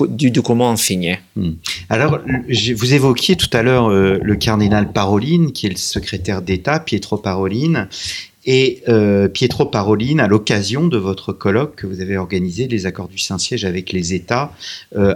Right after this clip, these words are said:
Speaker 2: a introduit, a présidé, euh, la, la première journée, et il posait une question, euh, que je vous pose à mon tour. Existe-t-il un modèle concordataire, un modèle type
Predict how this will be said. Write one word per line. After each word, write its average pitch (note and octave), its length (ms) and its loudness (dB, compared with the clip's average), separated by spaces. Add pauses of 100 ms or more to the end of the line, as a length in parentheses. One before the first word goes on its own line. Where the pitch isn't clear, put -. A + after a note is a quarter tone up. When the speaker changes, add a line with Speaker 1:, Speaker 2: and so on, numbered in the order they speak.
Speaker 2:
a A2+ 260 -2
introduit, A2 680 0
a F#2 100 -2
présidé, A#2 720 0 (420)
euh, F#2+ 840 0
la, F#2+ 220 0
la F#2+ 220 -2
première G#2+ 420 0
journée, G#2+ 640 0 (360)
et C#3+ 240 6 (120)
il G2 180 0
posait C3 240 6
une A#2 200 4
question, C3 760 0 (480)
euh, F2+ 300 -6 (260)
que G#2+ 160 4
je F2 140 -2
vous F#2 180 0
pose C#3 400 6
à F#2 60 4
mon F#2+ 180 4
tour. F#3 460 4 (200)
Existe-t-il A#2 1040 2
un G#2+ 140 2
modèle B2+ 880 4 (140)
concordataire, G2 1040 -2 (300)
un G#2+ 140 2
modèle A#2+ 460 2
type - 400 -4